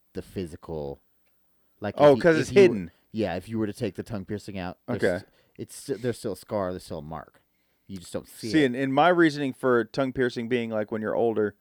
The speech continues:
Speaker 2: um, is because I know what they're used for. It's not for a look kind
Speaker 1: Well,
Speaker 2: of
Speaker 1: that's
Speaker 2: thing,
Speaker 1: the original
Speaker 2: you know?
Speaker 1: argument, yeah.
Speaker 2: So that's, that's the
Speaker 1: That's
Speaker 2: first
Speaker 1: the
Speaker 2: thing that comes
Speaker 1: orig-,
Speaker 2: to my head, why
Speaker 1: yeah.
Speaker 2: you want that tongue piercing, 'cause it's not because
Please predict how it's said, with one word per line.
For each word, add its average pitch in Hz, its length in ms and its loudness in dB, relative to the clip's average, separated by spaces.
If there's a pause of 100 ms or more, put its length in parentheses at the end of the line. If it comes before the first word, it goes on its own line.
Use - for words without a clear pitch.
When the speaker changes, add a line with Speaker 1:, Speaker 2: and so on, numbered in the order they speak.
(680)
Speaker 2:
um, 104 380 2 (420)
is 113 100 -2
because 110 240 -2
I 104 100 2
know 104 120 0
what 98 160 -2
they're 98 80 -4
used 104 260 -4
for. - 300 -10 (920)
It's 110 160 -6
not 120 380 4
for 139 220 4
a 127 60 6
look 135 300 2
kind 120 200 0
Speaker 1:
Well, - 60 4
Speaker 2:
of - 40 0
Speaker 1:
that's 185 220 4
Speaker 2:
thing, 180 80 2
Speaker 1:
the 147 60 2
original 143 300 2
Speaker 2:
you 117 60 2
know? 110 40 4
Speaker 1:
argument, 95 340 -4
yeah. 104 180 -2
Speaker 2:
So 131 80 -4
that's, 165 220 8
that's 180 180 6
the 139 60 4
Speaker 1:
That's 147 80 2
Speaker 2:
first 190 160 6
Speaker 1:
the 143 60 4
Speaker 2:
thing 135 60 0
that 143 60 6
comes 143 100 4
Speaker 1:
orig-, 147 40 -6
Speaker 2:
to - 20 -
my 165 140 4
head, 123 200 2
why 123 140 4
Speaker 1:
yeah. 131 60 -2
Speaker 2:
you 135 100 -2
want 135 200 -2
that 101 140 0
tongue 113 180 -8
piercing, 92 300 -8
'cause 98 100 -6
it's 120 160 -8
not 139 380 -4
because 127 360 0